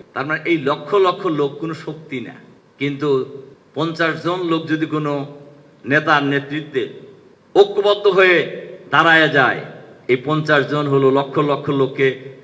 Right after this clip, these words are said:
ঠেকানোর জন্য একটা শক্তি, ঠিক না? কাজেই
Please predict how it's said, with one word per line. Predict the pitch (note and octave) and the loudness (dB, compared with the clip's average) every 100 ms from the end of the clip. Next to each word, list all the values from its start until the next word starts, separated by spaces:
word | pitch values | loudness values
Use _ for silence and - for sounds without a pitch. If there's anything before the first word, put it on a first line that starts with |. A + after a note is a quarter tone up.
| - | -8
ঠেকানোর | C#3+ D3 D3+ D3 C3 | 0 0 2 -2 -4
জন্য | C3+ C#3+ | -2 -2
একটা | - B2+ | -4 -6
শক্তি, | B2+ A2 - - - _ _ _ _ | -8 -8 -12 -20 -20 _ _ _ _
ঠিক | C3 C3 | -6 -2
না? | E3+ C4+ - - | -4 -4 -10 -2
কাজেই | A#2+ C3 F#3 - - | 0 2 2 0 -8